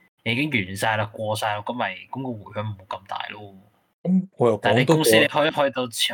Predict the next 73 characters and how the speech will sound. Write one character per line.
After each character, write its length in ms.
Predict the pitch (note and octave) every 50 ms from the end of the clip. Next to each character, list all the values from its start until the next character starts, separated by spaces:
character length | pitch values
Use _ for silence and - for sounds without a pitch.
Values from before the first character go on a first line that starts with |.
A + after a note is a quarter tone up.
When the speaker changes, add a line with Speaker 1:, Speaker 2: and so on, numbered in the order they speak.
| B2 A#2+
Speaker 1:
到 60 | A#2+ A2+
前 320 | - - - B2 A2 G#2
面 240 | G#2 A2 A#2 A2+ A2+
嗰 200 | A2+ A#2 A#2+ C#3
一 40 | D3
日， 100 | C#3 B2 G#2+ G#2+
你 80 | A#2+ A#2+
可 120 | - C3+
能 180 | C#3 C3+ A#2 G#2+
都 120 | - C#3 C3
仲 220 | - B2+ G#2+ G#2+ G2+
未 100 | G#2 G#2
hand 180 | - C#3 B2
over 280 | B2 B2 A#2+ - - - -
啲 40 | -
嘢， 200 | A#2+ A2+ G#2 G#2+
噉 100 | - A#2
咪 200 | B2 A#2+ A2 G2
可 100 | F#2 - A2+ B2
能 80 | A#2+ G2 -
有 80 | G2 G2
嗰 160 | G2+ - A2
個 60 | G#2+ - G#2
問 80 | G2+ - -
題 260 | - - G#2 - -
咯， 80 | - - _ _ _ _ -
係 160 | - F2+ F#2
咯。 120 | G2+ F#3
Speaker 2:
噉 200 | G#3 G3 C#3+ A2
如 60 | A2
果 280 | - - A#2 C#3+ F3+ F#3+
嗰 120 | - F#3+ - D3+
個 80 | B2+ - B2 A2+
學 60 | - -
生 320 | - E3+ E3 E3 D#3+ D3
係 340 | B2+ B2+ A#2 A2+ A2 G#2+ A2 - _ _ _ _ _
真 160 | - F#3 F3
係 120 | C#3+ A#2+
離 180 | G#2 F#2 G#2 G#2+
開 220 | - D#3+ D#3 -
學 140 | - A2+ - -
校， 200 | - G#2+ G2+ A#2
喺 80 | D3 -
大 180 | - A#2 A2 F#2+
學 200 | - A2 G2+ - - -
就 100 | A#2 G#2
宣 280 | - - E3+ E3 C#3+ C3
布 220 | A#2 G#2+ G#2+ G#2 - _ _ -
呢 80 | D#3+ D3+
樣 60 | A2 G2+
嘢 220 | G2 F#2+ G2+ G#2
嘅 40 | F#2+ -
時 140 | - A2
候， 160 | - A2 F#2+ - - - _ _ _ _ _
Speaker 1:
即 80 | - F3+
係 120 | D#3+ C#3+ -
其 60 | - B2
實 80 | A2+
喺 0 |
Speaker 2:
就 80 | A2+ A2+
冇 100 | A#2 A2
問 40 | A2
題 60 | G#2+
啦， 60 | G#2
係 40 | A2+
咪 140 | B2+ A2+ G#2+
先？ 80 | G#2
Speaker 1:
仲 220 | G2+ A#2+ A#2+ A2 A2+
有， 360 | A2 A#2+ C3 C#3 - - - -
仲 140 | - C3 B2+
有 160 | B2 B2+ C3
conflict 400 | - D3+ D3+ C#3+ C#3 - D#3 -
of 140 | - A#2+